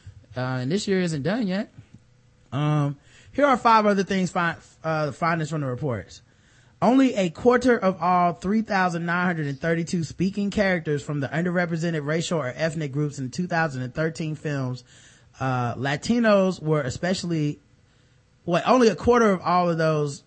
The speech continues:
speaking characters were from any ethnic group other than, I guess, white people. So, um,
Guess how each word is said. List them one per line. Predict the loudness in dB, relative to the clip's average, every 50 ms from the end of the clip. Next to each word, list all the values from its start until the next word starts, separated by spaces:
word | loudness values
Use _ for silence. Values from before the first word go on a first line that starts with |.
| _ _ _ _ -16
speaking | -16 -10 -2 0 0 0 2 -2 -6
characters | -4 -2 0 0 0 -2 -4 -6 -4
were | -2 0 0 0 0 0 -2
from | -4 -8 -8 -6 -4 -4 -2 -2 -4 -4 -6 -10 _ _ _ _ _ _ -6
any | -2 -2 -2 -2 -2 -4
ethnic | -6 -6 -6 -6 -6 -6 -6
group | -6 -6 -6 -4
other | -4 -4 -4
than, | -4 -6 -6
I | -6 -6
guess, | -6 -6 -8 -8
white | -8 -8 -8 -6 -6
people. | -6 -6 -4 -6 -6 -8 _ _ _ _ _ _ _ _ _ _
So, | _ -8 -6 -4 -4 -4 -4 -4 -6 -8 _ _ _ _ _ _ _ _ _ _ _ _ -8
um, | -6 -6 -4 -4 -4 -4 -4 -6 -6 -8 -10 -12